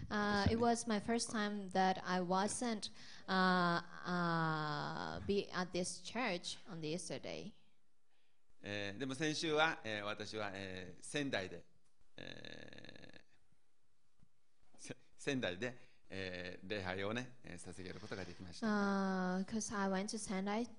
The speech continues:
Speaker 1: to have the service together, the, the
Speaker 2: まあ、
Speaker 1: people
Speaker 2: ここでは、
Speaker 1: there.
Speaker 2: えー、皆さん共にまためぐみ姉妹がメッセージをこうしたわけですけど。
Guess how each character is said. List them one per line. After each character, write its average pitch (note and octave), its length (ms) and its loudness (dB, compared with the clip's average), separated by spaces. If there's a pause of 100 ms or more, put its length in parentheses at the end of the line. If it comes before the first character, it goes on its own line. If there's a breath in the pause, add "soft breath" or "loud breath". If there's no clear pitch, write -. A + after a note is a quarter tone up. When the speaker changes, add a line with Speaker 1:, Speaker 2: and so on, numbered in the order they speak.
(100)
Speaker 1:
to F#3+ 160 2
have F#3+ 260 0
the E3+ 380 4
service E3+ 560 -2
together, D3 420 -4
the, F#3+ 100 -10 (380)
the - 60 -10
Speaker 2:
ま C3+ 80 2
あ、 - 40 4
Speaker 1:
people D#3+ 120 4
Speaker 2:
こ D3+ 60 2
こ E3+ 40 2
で D3 120 6
は、 C3+ 240 6
Speaker 1:
there. - 20 -
Speaker 2:
え G#2 800 0 (280)
ー、 - 40 -14
皆 A2+ 120 0
さ G2+ 120 -2
ん F#2 40 -6
共 A2 200 -4
に C#3+ 160 2
ま F2+ 100 -8
た F#2 100 -4
め G2 120 -4
ぐ F#2 80 -6
み F#2+ 80 -6
姉 - 60 -8
妹 G2 140 0
が C3+ 80 0
メ C3+ 120 0
ッ - 20 -2
セ G#2+ 140 -6
ー - 20 -4
ジ F2 100 -6
を F2+ 60 -6
こ - 80 -8
う E2 60 -6
し - 80 -8
た - 80 -6
わ E2 80 -2
け D#2+ 80 -8
で D2+ 80 -10
す - 100 -12
け D#2+ 80 -10
ど。 A#2 160 -2